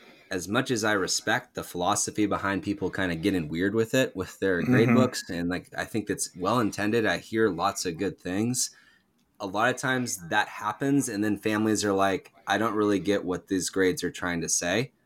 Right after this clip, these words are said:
Speaker 1: 'Cause at the end of the day, those grades need to tell a story about what the student is learning. And I think it, the further you go from the norm, the more incumbent it is on you as a teacher to make sure that that is communicated to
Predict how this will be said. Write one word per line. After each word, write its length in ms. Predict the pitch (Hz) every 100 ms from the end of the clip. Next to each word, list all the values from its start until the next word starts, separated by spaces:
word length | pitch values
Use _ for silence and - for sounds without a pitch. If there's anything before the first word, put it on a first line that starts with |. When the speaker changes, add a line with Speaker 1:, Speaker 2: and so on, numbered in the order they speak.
| _ -
Speaker 1:
'Cause 140 | 95
at 80 | 92
the 100 | 107
end 120 | 120
of 80 | 95
the 80 | 110
day, 100 | 104
those 220 | 101 82
grades 360 | - 98 90
need 100 | 101
to 80 | 87
tell 200 | - 92
a 60 | 90
story 400 | - 92 90 90
about 200 | 82 82
what 140 | 87
the 80 | 78
student 380 | - 92 87 82
is 100 | 76
learning. 460 | 87 104 113 123 - _ _ _ _
And 500 | 98 98 95 92 85 -
I 140 | - 90
think 320 | - 107 98 82 - -
it, 240 | - - -
the 120 | -
further 440 | - 117 117 120
you 200 | 113 107
go 260 | 90 101 101
from 220 | - 98
the 100 | 87
norm, 440 | 80 85 104 139 - - - - -
the 80 |
more 280 | 98 101 104
incumbent 540 | 95 85 101 101 95 95
it 180 | 92 -
is 240 | 98 90
on 180 | 90 85
you 240 | 113 123
as 80 | 98
a 60 | 85
teacher 540 | - 185 - 90 80 - - - - -
to 100 | 101
make 260 | 98 113 -
sure 180 | - 104
that 140 | 90
that 160 | 98 98
is 140 | -
communicated 520 | - 98 95 95 90
to 200 | - 80